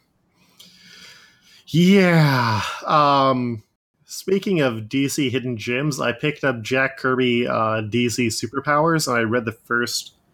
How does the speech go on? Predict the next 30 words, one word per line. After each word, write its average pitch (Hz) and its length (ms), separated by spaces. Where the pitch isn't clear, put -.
like, 113 320
arc 123 340
of 117 320
comics 131 400
of 156 80
that 151 220
book, 165 160
and 135 100
that 214 220
book 156 200
is 117 200
great 120 520
because 135 240
it 143 60
has 131 200
a 117 220
better 175 300
version 147 560
of 123 180
Emperor 139 300
Joker 127 400
that 127 160
only 131 240
lasts, 117 340
like, 120 180
an 117 200
issue 139 320
and 131 100
a 117 60
half. 113 420